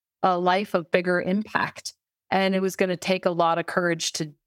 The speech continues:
to get there. But I feel like in retrospect, I mean, I, I left my, my W two job, uh, my, my J O B job when I was twenty-nine. And I look back and I'm like, "Wow, that was kind of gutsy."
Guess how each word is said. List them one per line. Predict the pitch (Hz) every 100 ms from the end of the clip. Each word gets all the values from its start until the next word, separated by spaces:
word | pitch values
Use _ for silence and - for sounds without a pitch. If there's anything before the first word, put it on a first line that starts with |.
| _
to | 190
get | 170 175 -
there. | 160 151
But | 208 220
I | 226
feel | - 302 403 277
like | 175 165
in | 190 180
retrospect, | 196 233 214 - 156 156
I | 180
mean, | 180
I, | 185 202 _ _
I | 190
left | 190 208 226 -
my, | 185 180 175 _ _ _
my | 175 170
W | 190 196 208
two | 170 240 247
job, | 196 196 202 165 170 202 - _ _
uh, | 185 185 170 165 165
my, | 165 165 170 _ _
my | 170 165
J | 160 196 202
O | 185
B | 214 226
job | 185 160 160 160 165 - _ _
when | 180 190 185
I | 180
was | 175 175 - -
twenty-nine. | - 208 202 190 190 196 - 175 156 165 190 170 147 180 - _ _ _
And | 202 214
I |
look | 226 330 _
back | 185 247 -
and | 175
I'm | 165
like, | 160 - -
"Wow, | 302
that | 233 247
was | 359
kind | - 415
of | 320 - _ _
gutsy." | 226 302 - 370 214 -